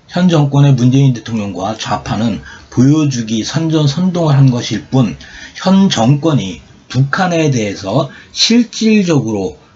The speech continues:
군사행동을 할 것이라고 판단을 하거나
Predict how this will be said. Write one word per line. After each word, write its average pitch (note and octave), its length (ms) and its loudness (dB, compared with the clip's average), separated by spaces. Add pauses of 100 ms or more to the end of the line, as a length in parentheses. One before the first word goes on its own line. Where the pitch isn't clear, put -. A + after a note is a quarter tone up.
(160)
군사행동을 D3 920 2
할 A3+ 320 -4
것이라고 E3+ 800 0 (220)
판단을 G3+ 560 0
하거나 C3 480 0